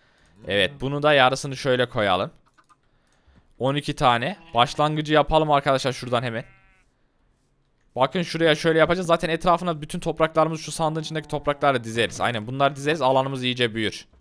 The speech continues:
İnek yerini yapmaya başladık. Şuraya inek, koyun ve tavuk yan yana yapacağız arkadaşlar. Ağaçlar büyüdü.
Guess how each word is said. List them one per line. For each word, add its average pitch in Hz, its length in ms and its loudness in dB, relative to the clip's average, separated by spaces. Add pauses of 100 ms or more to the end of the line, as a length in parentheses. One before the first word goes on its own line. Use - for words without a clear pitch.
İnek 214 320 -2
yerini 208 280 2
yapmaya 208 320 2
başladık. 190 260 0
Şuraya 190 260 0
inek, 208 340 -4
koyun 196 280 0
ve 196 80 0
tavuk 175 380 -6
yan 180 140 2
yana 180 160 0
yapacağız 165 340 0
arkadaşlar. 151 380 -4
Ağaçlar 160 460 4
büyüdü. 185 280 -4